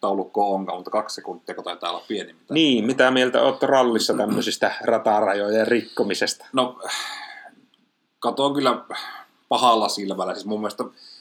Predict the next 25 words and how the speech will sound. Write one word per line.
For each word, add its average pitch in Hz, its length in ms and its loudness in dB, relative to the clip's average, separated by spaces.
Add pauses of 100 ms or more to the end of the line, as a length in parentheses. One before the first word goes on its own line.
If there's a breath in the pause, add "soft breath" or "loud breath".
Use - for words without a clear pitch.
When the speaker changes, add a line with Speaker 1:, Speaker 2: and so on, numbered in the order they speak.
(160 loud breath)
Speaker 1:
okei, 113 260 0
kyllähän 120 320 0
se 120 140 -2 (380)
säännössähän 117 580 -2
sanotaan, 107 340 0
että - 120 -6
se, 113 140 -6
että 104 180 -12 (160)
rata 104 300 -2
pitää 95 300 -2
ajaa 95 300 0
sitä 98 340 -4
rataa 98 380 -4
myöten, 95 360 -4
mikä 90 240 -6
on 92 220 -8
siihen 92 220 -8
reittikirjaan 87 640 -6
merkitty. 85 580 -8 (920 loud breath)
Mutta 98 400 -2 (460)
jos 127 300 2
siellä 120 260 2
on 117 100 -2
mahdollista 117 600 2
siis - 380 -6